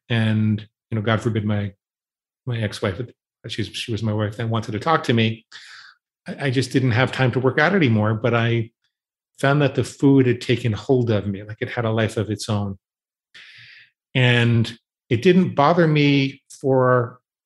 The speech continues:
a little while longer until I actually started seeing patients that were higher risk. And if you know anything about psychology, it's, um, it's not really an intellectual endeavor.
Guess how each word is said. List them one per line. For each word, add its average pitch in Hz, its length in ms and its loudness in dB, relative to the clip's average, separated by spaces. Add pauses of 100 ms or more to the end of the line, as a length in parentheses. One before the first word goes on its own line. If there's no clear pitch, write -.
(120)
a 139 80 -4
little 180 340 4
while 160 240 2
longer 131 540 2
until 123 280 -2
I 123 60 2
actually 131 320 -2
started 123 340 0
seeing 113 400 -2
patients 123 720 -2 (200)
that 151 120 -4
were 110 120 2
higher 120 360 0
risk. 117 420 -2 (160)
And 110 440 -2 (1000)
if 110 140 -8
you 151 60 2
know 160 160 4
anything 160 380 2
about 117 360 0
psychology, 113 1080 -2
it's, 110 320 -6
um, 104 420 -4 (1300)
it's - 120 -10
not 285 140 -4
really 202 220 4
an 139 100 4
intellectual 113 600 0
endeavor. 98 500 -2